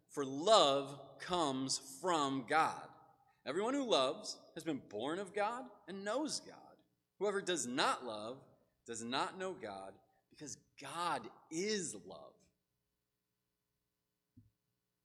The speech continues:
And so, whereas God could have made us all robots or pets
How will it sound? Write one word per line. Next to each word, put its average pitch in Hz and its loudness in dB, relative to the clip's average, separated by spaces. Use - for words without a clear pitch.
And 147 -4
so, 196 6
whereas 220 4
God 190 2
could 196 2
have 175 -2
made 156 0
us 143 2
all 131 4
robots 110 -2
or 113 -8
pets 110 -6